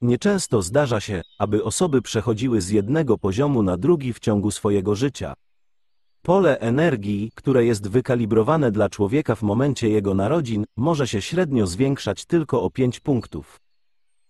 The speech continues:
Fakt, że jednostkowy poziom świadomości określany jest praktycznie już przy narodzinach,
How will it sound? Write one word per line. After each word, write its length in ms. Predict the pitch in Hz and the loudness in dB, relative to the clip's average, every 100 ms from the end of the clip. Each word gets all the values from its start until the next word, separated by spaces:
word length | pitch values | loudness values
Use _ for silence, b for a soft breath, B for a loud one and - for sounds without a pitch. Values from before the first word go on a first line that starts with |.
| _ _ | _ _
Fakt, 440 | - 165 - - - | 0 0 0 -10 -10
że 200 | 101 117 | -2 2
jednostkowy 720 | 117 113 113 101 - 185 151 123 | 2 2 0 -2 -2 0 0 0
poziom 360 | 135 117 110 | 0 2 0
świadomości 760 | 107 110 101 117 165 - 139 131 | 0 0 2 2 0 -2 -4 -4
określany 600 | - 113 - 151 151 123 | -2 -4 -2 0 2 2
jest 240 | 110 - | 0 -2
praktycznie 600 | - 110 - 165 - 120 | -4 -4 -2 -4 0 0
już 180 | 98 90 | 0 -4
przy 200 | - 127 | -4 -2
narodzinach, 680 | 113 101 104 131 156 113 - | 0 0 0 0 0 -2 -8